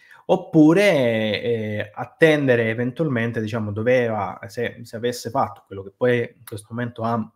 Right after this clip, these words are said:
il prezzo ha mostrato, se avesse fatto, diciamo, una, una spinta rialzista, quindi, eh, un, uno swing proprio su, su queste zone,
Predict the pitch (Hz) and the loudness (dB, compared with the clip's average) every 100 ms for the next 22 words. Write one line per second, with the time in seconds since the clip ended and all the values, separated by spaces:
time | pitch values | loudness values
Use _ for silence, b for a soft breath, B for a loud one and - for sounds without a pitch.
0 | _ _ 131 107 120 120 117 113 110 127 | _ _ -20 -8 -6 -6 -4 -6 -4 -2
1 | 101 90 - 120 120 117 120 107 110 107 | -2 -6 -6 -6 -4 -4 -2 -4 -4 -4
2 | 101 b b _ 127 120 113 117 - 165 | -6 b b _ 0 2 2 -2 0 -2
3 | 139 127 160 160 - 151 - 160 156 143 | 2 2 4 2 -2 -4 2 2 4 2
4 | 127 120 113 107 B B B 123 113 110 | 2 2 0 -2 B B B -4 -2 0
5 | 104 104 - 143 131 123 113 107 104 123 | -2 -6 -6 -2 0 0 -2 -4 -8 -8
6 | 117 113 156 156 113 104 135 139 - 107 | -6 -2 -2 0 -2 -4 0 0 0 -8
7 | - 117 107 101 110 - 110 165 160 110 | -6 -6 -6 -8 -12 -10 -6 -4 -4 -6
8 | 101 104 123 | -4 -2 -2